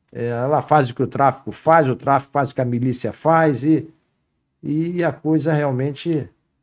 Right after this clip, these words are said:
tá difícil. Mas o Estado tem controlado isso. A delegacia de homicídio a qual eu trabalho hoje,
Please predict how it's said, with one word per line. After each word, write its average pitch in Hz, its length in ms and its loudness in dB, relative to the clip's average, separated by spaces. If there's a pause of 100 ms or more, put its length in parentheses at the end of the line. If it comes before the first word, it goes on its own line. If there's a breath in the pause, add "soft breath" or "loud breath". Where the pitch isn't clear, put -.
(320)
tá 135 180 0
difícil. 147 600 -4 (640)
Mas 180 500 2 (640)
o 208 120 -8
Estado 131 400 -2
tem 165 180 -2
controlado 156 680 -2
isso. 123 360 -2
A 95 480 -6
delegacia 117 520 -4
de 117 80 -4
homicídio 123 480 -4
a 107 60 -4
qual 117 160 -2
eu 117 80 -2
trabalho 120 520 0
hoje, 156 460 0